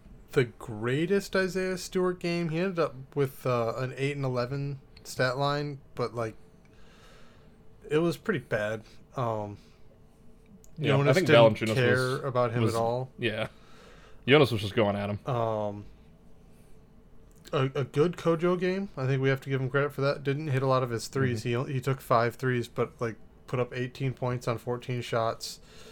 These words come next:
Speaker 1: three assists. Just generally a decent Kojo game. Not a good one for Cade. He leaves with the hip pointer, so it doesn't end up being, uh, um, you know, it's hard, it's hard to,
Speaker 2: Yeah.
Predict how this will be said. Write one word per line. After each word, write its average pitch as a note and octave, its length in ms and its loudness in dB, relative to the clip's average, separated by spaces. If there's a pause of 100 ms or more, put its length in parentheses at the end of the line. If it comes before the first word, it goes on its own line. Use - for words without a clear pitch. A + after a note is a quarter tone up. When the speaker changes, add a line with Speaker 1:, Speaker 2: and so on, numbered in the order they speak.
(180)
Speaker 1:
three B2 180 2
assists. A#2 480 -2
Just C#3 220 -2
generally C3 320 2
a - 20 0
decent A#2+ 280 -4
Kojo A#2+ 360 -2
game. A#2 240 -4 (800)
Not D3+ 260 4
a D#3+ 40 2
good C3 160 4
one A#2+ 160 0
for - 120 -8
Cade. A2 360 -2 (500)
He C#3+ 140 -4
leaves C#3 280 2
with C3+ 80 -12
the C3+ 100 0
hip C3+ 200 -4
pointer, C3 400 0
so - 280 0
it A2 60 0
doesn't B2 240 0
end A#2 200 -2
up A2+ 160 2 (340)
being, A2+ 380 0
uh, A2 340 -2 (920)
um, F#2+ 500 -4 (800)
you D3 140 0
know, A#2 140 4
it's A#2 100 0
hard, B2+ 220 2
it's A#2+ 160 -8
hard A#2+ 260 2
to, A2 500 -4
Speaker 2:
Yeah. - 80 -18